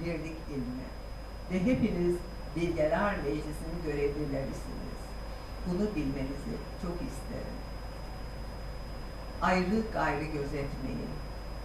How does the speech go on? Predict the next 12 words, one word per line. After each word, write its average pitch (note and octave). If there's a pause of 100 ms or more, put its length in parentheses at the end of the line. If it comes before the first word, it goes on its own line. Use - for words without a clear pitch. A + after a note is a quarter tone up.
(180)
Ne G#3
isek F3 (180)
oyuz. C3+ (680)
Ve F3
bizler D#3+ (520)
büyük G#3
köklerimizi D#3 (120)
dünyaya D#3
çekerek E3 (460)
birlik F3
kaynağına D#3 (100)
indik. -